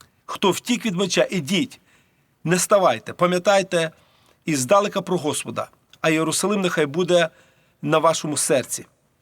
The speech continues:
Тут заклик до неба і землі, вони будуть співати. Дійсно, коли суд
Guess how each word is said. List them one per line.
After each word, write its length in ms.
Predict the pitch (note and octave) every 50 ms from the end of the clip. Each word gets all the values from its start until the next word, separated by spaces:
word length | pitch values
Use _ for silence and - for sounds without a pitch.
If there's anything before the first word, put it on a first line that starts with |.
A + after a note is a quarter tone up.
| _ _ _ _ _ _ _ _ _ _ _ _ _ _ _ _ _ _ _ _ _ _ _ _ -
Тут 240 | G#3+ A#3 B3 -
заклик 560 | - - G3 G3 F#3+ - G#3 F#3+ F3 - - _ _ _ _ _ _ _ _ _ _ _ _ _ _
до 180 | C#3 C3+ F3 E3+
неба 360 | E3+ F3 G3+ G#3+ F#3 G3+ G#3
і 140 | - G#3 E3+
землі, 480 | C3 D#3+ F3+ F#3 F3 F#3 G3 G#3 G3+ - - _ _ _ _ _ _ _ _ _ _ _ _ _ _ _ _ _ _ _ _ _ _ _ _ _ _ _ _ _ _ _ _ _ _ _ _ _ _ _ _ _ _
вони 260 | - B2+ D#3+ F3+ F#3 G3
будуть 220 | E3+ F3+ F#3 F3
співати. 580 | - - - F3 E3+ D3+ C3+ A#2 A2 - - - _ _ _ _ _ _ _ _ _ _ _ _ _ _ _ _ _ _ _ _ _ _ _ _ _ - - -
Дійсно, 420 | C#3+ E3+ A3+ G#3 - - E3 D#3
коли 200 | - F#3 F3 F3
суд 380 | - - - A3+ B3 - -